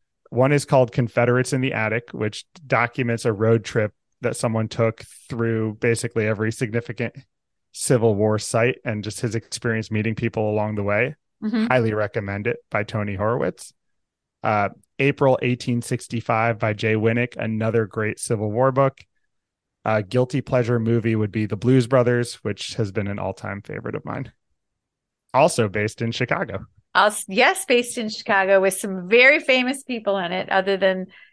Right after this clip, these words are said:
Speaker 2: Dan Aykroyd and, um, John
Speaker 1: Belushi.
Speaker 2: Belushi.
Speaker 1: Yeah.
Speaker 2: Yeah. I believe Aretha Franklin was in the movie too.
Speaker 1: Aretha Franklin, Ray Charles. I mean, the list goes on. James Brown.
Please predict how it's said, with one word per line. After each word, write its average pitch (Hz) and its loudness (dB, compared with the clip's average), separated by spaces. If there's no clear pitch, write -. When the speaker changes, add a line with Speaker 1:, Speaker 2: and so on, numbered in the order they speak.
Speaker 2:
Dan 220 4
Aykroyd 208 6
and, 185 0
um, 180 0
John 214 4
Speaker 1:
Belushi. 214 4
Speaker 2:
Belushi. 185 -2
Speaker 1:
Yeah. 208 -6
Speaker 2:
Yeah. 185 0
I 190 -2
believe 233 2
Aretha 220 4
Franklin 254 2
was 165 -10
in 165 -8
the 165 -8
movie 165 -6
too. 254 -2
Speaker 1:
Aretha 117 2
Franklin, 110 -2
Ray 120 4
Charles. 107 -2
I 107 -6
mean, 95 -10
the 113 -2
list 113 0
goes 92 -6
on. 95 -10
James 127 2
Brown. 104 -4